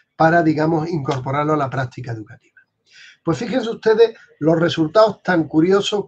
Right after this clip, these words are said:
que se emanaron de ese tipo de proyectos. Y es que los profesores no adquieren la experiencia para innovar con las tecnologías,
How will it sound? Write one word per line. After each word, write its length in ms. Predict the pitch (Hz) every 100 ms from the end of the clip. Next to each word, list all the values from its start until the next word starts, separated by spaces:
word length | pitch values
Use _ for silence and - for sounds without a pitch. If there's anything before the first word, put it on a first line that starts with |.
| -
que 320 | 180 180 170
se 300 | - - 160
emanaron 540 | 151 143 170 185 190
de 140 | 156 160
ese 220 | 143 160
tipo 460 | 147 151 147 131 _ -
de 160 | 135
proyectos. 600 | 127 131 123 113 - - _ _ _ - - -
Y 120 | 196
es 140 | -
que 260 | - 233 214 _ _ _ _
los 300 | 151 170 147
profesores 720 | - 170 156 127 220 185 139 -
no 320 | 143 165 220
adquieren 600 | 226 - 190 170 156 143
la 120 | 143
experiencia 720 | 131 - 147 185 196 - 151 123
para 240 | 143 151
innovar 480 | 151 147 151 196 196
con 180 | 180 165
las 140 | 143
tecnologías, 720 | - 135 139 131 - 185 208